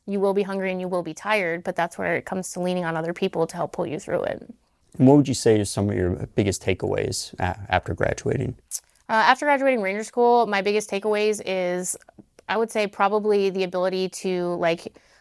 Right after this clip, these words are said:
Speaker 1: not only communicate, but to build bonds and relationships with, uh, other soldiers that are from unique and different backgrounds. Um, everybody has something to bring to the table, and, you know, you can't discredit someone just because they're not combat arms or because they are combat arms,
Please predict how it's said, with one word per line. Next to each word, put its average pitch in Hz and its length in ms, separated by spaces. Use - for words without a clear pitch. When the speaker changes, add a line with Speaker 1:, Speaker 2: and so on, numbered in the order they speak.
Speaker 1:
not 247 160
only 262 140
communicate, 214 580
but 190 140
to 196 80
build 185 280
bonds 185 460
and 190 100
relationships 185 640
with, 180 460
uh, 170 320
other 202 160
soldiers 196 480
that 180 300
are 180 100
from 180 480
unique 185 280
and 185 100
different 170 240
backgrounds. 151 720
Um, 175 220
everybody 240 280
has 214 180
something 208 240
to 196 40
bring 190 200
to - 80
the 180 80
table, 240 500
and, 185 720
you 196 100
know, 180 80
you 185 140
can't 185 260
discredit 196 400
someone 190 240
just 185 160
because 185 260
they're 185 120
not 175 240
combat 175 320
arms 165 360
or 185 60
because 180 220
they 196 100
are 220 140
combat 175 340
arms, 196 300